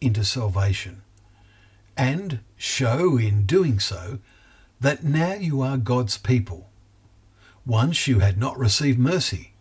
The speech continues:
but now you have received mercy. Verse ten. Let us grow up into salvation, becoming more and more grown up spiritually,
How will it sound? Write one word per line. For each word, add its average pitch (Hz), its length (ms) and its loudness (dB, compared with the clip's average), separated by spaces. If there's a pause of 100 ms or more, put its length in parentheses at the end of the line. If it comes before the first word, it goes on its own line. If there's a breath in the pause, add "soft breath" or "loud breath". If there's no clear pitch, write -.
(540 soft breath)
but 98 260 -2
now 123 220 4
you 139 220 2
have 123 300 2
received 98 520 -2
mercy. - 480 -8 (380)
Verse 95 260 -2
ten. 90 400 -4 (1600 soft breath)
Let 165 200 -2
us 175 180 -2
grow 120 320 2
up 117 160 0
into 101 220 2
salvation, 92 760 -4 (720)
becoming 131 480 2
more 143 460 2
and 117 120 2
more 117 400 0
grown 123 320 0
up 120 160 -4
spiritually, 98 840 -2